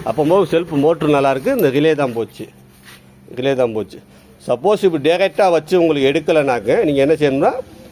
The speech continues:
டைரக்டா வச்சு எடுக்கலைனாக்க அப்படி இங்க வந்துடணும். இந்த பேட்டரி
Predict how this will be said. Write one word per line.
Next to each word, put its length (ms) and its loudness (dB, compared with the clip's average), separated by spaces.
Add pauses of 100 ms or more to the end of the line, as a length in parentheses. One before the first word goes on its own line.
(520)
டைரக்டா 300 0
வச்சு 280 2
எடுக்கலைனாக்க 480 0
அப்படி 280 0
இங்க 280 2
வந்துடணும். 360 -2 (1500)
இந்த 200 -2
பேட்டரி 580 0